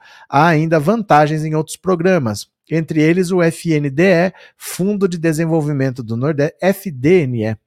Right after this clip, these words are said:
Fundo de Desenvolvimento do Nordeste, que é administrado pela sudene e que é a maior em ações consideradas prioritárias como o semiárido. Já outros programas são direcionados mais efetivamente para as cidades do semiárido,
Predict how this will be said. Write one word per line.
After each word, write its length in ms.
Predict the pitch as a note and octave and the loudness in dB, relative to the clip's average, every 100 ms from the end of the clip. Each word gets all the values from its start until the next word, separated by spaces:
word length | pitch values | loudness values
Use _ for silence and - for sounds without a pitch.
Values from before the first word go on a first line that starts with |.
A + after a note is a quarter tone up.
| _ | _
Fundo 380 | - - F#3 F#3 | -14 -6 -4 -4
de 60 | D3+ | -6
Desenvolvimento 720 | D#3+ D3+ C#3+ C3 B2 A#2 A#2+ | -4 -2 -2 -2 -4 -6 -8
do 140 | G#2 | -6
Nordeste, 540 | A#2 D3 B2+ C3+ - - - - - | -4 0 0 -2 -6 -20 -20 -10 2
que 80 | |
é 40 | G3 | 2
administrado 680 | F3+ G3 G#3 - F3 F3+ | 4 0 -2 2 2 2
pela 260 | F#3 G3 F#3+ | 2 2 2
sudene 680 | - - A3 D#3 E3+ B2+ F#2+ - _ - | -2 -6 0 2 2 -2 -8 -16 _ -12
e 80 | |
que 180 | E3+ - | -6 2
é 60 | F#3 | 2
a 80 | F#3+ | 4
maior 580 | F3+ A3+ E3 C3+ D3+ D3 _ _ | 2 2 4 4 2 -2 _ _
em 140 | D3 D#3 | -2 0
ações 380 | D3 - D#3 - | 0 0 -2 -2
consideradas 720 | D#3+ D#3+ D3+ D3 D3 D3 - | -4 -2 -2 2 2 0 -6
prioritárias 640 | D#3+ E3+ F3+ B2+ B2 B2+ | -4 -4 0 2 2 -2
como 300 | - D#3 F#3 - | -6 -8 -8 -12
o 60 | - | -14
semiárido. 720 | - B2 C#3 D3+ D#3+ A#2+ G2 - - _ | -4 -2 0 2 0 -2 -10 -16 -20 _
Já 260 | B2 E3 E3 | 2 4 6
outros 400 | F3 G#3 F#3+ - | 4 0 -4 -4
programas 540 | G3 F#3 D3 C#3 C3 | -2 2 2 0 -4
são 160 | C#3+ C#3 | -6 -6
direcionados 760 | D3+ F3+ E3+ F#3 C#3+ C3 A#2+ | -2 -2 -2 -4 -2 -4 -4
mais 280 | B2 B2 A#2+ | -4 -4 -2
efetivamente 840 | E3+ - G3+ G3 F3 F3 C3 D3 - | -2 -2 -4 -4 -4 -4 -4 -6 -2
para 220 | D#3 D3 | 0 2
as 60 | - | 0
cidades 460 | - A#2+ B2 C#3+ | -4 0 0 0
do 120 | D3+ D#3 | -8 -10
semiárido, 640 | F#3 F#3 F#3 D#3+ A#2+ G2+ | -6 -2 2 2 0 -8